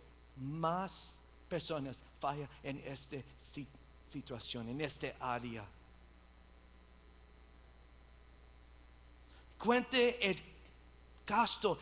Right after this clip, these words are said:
de todo antes de comprometerse realmente a hacerlo. Amén. Por favor, iglesia, cuente el gasto de todo antes de que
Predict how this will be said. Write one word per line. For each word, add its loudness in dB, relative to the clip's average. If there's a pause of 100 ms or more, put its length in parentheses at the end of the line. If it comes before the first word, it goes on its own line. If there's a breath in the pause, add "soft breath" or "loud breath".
(120 loud breath)
de 4 (260)
todo 10
antes 4
de 6
comprometerse 6 (480)
realmente 6
a 4 (180)
hacerlo. 0 (2000)
Amén. -6 (1160 soft breath)
Por 6
favor, 6
iglesia, 4 (220 loud breath)
cuente 4 (120)
el 0
gasto 0 (240 loud breath)
de 6
todo 8
antes 6
de 4
que 2